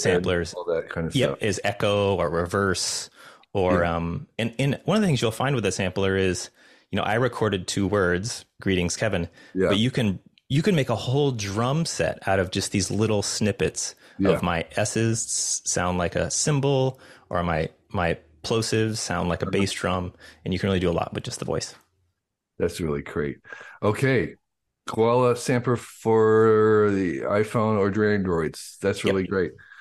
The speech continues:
Speaker 2: Okay. So Rob, um, your fourth, um, tool.
Speaker 1: Okay, cool. Back, back to the web.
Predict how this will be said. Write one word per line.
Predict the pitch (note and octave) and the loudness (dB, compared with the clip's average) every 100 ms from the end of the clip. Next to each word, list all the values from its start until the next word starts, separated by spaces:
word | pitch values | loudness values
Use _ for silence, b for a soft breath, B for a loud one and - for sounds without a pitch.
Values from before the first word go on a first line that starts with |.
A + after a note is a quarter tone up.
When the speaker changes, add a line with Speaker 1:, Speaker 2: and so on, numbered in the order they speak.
| B | B
Speaker 2:
Okay. | A#2 D#3+ B2+ - B B | -2 2 2 0 B B
So | - B2+ | -2 0
Rob, | A#2+ C#3 B2 F2 - - | 4 4 2 0 -6 -2
um, | A2 A2 G#2+ G#2 | 0 2 2 0
your | - A#2 | 2 2
fourth, | A2+ - - D3 C#3 B2+ - - - - _ - | 2 -4 -4 2 4 4 -2 -12 -20 -20 _ -2
um, | F2+ E2 D#2+ - _ - | 0 0 -4 -6 _ -6
tool. | B2+ G2+ F2 - - _ _ - | 0 2 2 0 -10 _ _ -4
Speaker 1:
Okay, | D#3 G3 C3+ | -2 0 0
cool. | E3+ A2 | 2 0
Back, | - A#2 - - | 0 -4 -4 -4
back | A2+ - | -2 -2
to | - | -4
the | A2+ | 0
web. | G#2 E2 F2 B2 | 2 2 0 -2